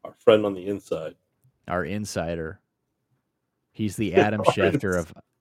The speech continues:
Speaker 2: he's the Adam Schefter of Idaho prison.
Speaker 1: Before Jordan Schultz, there was
Speaker 2: Yeah, before
Speaker 1: Jeff.
Speaker 2: Jordan Schultz, there was, there was Chef,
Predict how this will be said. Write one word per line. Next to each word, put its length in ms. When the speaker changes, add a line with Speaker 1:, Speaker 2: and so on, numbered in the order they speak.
Speaker 2:
he's 240
the 160
Adam 240
Schefter 460
of 120
Idaho 440
prison. 500
Speaker 1:
Before 300
Jordan 420
Schultz, 540
there 100
was 140
Speaker 2:
Yeah, 100
before 200
Speaker 1:
Jeff. 60
Speaker 2:
Jordan 220
Schultz, 380
there 140
was, 200
there 120
was 120
Chef, 380